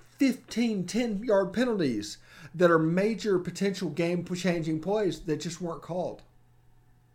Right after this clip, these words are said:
This was the game that they swallowed the whistle. Now everybody's gonna say, "Well, this Alabama t-, team is very penalized." Well,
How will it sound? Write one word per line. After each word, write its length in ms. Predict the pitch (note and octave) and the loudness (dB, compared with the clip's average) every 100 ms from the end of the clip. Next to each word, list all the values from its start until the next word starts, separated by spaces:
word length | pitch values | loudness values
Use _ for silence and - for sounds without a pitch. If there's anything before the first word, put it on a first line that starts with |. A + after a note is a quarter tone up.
| _ _ _ _ - - - - | _ _ _ _ -20 -20 -20 0
This 240 | D#3 A3 A#3+ | 2 2 2
was 180 | G3+ | 2
the 80 | F3 | 2
game 280 | D#3 D3+ C3+ | 2 2 0
that 80 | B2 | -2
they 120 | C3 | -6
swallowed 380 | - C#3+ B2 A2+ | 0 2 2 2
the 60 | |
whistle. 300 | A2+ A2 G#2+ A#2 | 0 -2 -2 -2
Now 320 | F3 F#3+ F#3+ | 2 2 2
everybody's 640 | F#3+ F#3+ G#3 G3+ F#3 F3+ | 0 0 2 2 4 2
gonna 200 | F3+ D#3+ | 0 -2
say, 180 | G3+ F3+ | 0 0
"Well, 280 | C#3+ D3 D3 | 4 2 2
this 220 | F#3 G3 | -2 -2
Alabama 540 | D3 D3 C#3+ C#3 C#3 | -2 0 0 0 0
t-, 180 | C3+ D3 - - | -2 -6 -10 -6
team 260 | C#3+ B2+ C#3+ | -4 -2 -4
is 140 | A#2 | -4
very 240 | G#2+ G#2+ | -2 -2
penalized." 440 | G#2+ F#3+ D#3 E2+ - - - - | -2 -2 -2 -6 -10 -20 -14 -4
Well, 180 | F3 | -2